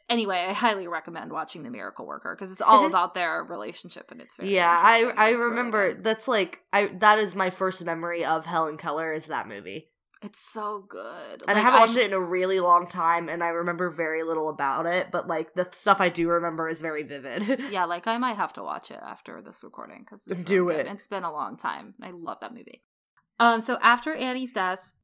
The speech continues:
Speaker 1: Polly, previously mentioned,
Speaker 2: Uh-huh.
Speaker 1: sort of becomes Helen's new companion, somebody
Speaker 2: Sure.
Speaker 1: to travel with her and, and help her out. So they together move to Connecticut.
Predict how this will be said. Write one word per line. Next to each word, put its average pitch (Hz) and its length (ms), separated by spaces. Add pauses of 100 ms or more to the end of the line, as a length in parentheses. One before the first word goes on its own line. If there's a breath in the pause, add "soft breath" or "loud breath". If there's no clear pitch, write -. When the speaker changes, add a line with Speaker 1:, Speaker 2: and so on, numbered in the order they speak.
Speaker 1:
Polly, 208 600
previously 190 560
mentioned, 151 520 (260)
Speaker 2:
Uh-huh. 160 340 (600)
Speaker 1:
sort 359 240
of 294 60
becomes 247 600 (180)
Helen's 202 440
new 185 300
companion, 175 720 (120)
somebody 180 280
Speaker 2:
Sure. - 80
Speaker 1:
to 165 80
travel 160 360
with 156 140
her 160 160
and, 98 300
and 160 180
help 147 200
her 82 120
out. - 140 (480)
So 254 720
they 330 500
together 214 720
move 196 280
to 262 100
Connecticut. 226 580